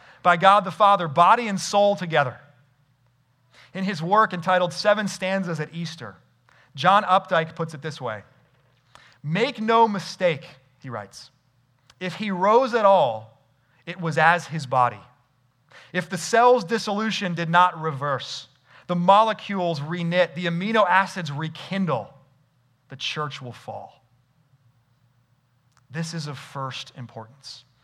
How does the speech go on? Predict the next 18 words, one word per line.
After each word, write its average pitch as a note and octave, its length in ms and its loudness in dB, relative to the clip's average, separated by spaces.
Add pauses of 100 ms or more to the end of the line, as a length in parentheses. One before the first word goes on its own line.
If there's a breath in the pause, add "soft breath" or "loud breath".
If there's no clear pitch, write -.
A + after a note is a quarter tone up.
(1400 soft breath)
So A#3 340 0
too C4 280 -2
is A3 100 -2
the F3 100 -4
phrase G3+ 400 -4
here, E3+ 240 -2
"in G3+ 120 -4
accordance G#3+ 600 -2
with F3 380 -4 (320 soft breath)
the D3 80 -14
scriptures." - 800 -8 (680)
It E3+ 80 -12
shows A#3 280 2
up G3+ 100 -4
twice G#3+ 480 0
within E3+ 260 -4
the E3 60 -6
creed. E3+ 480 -8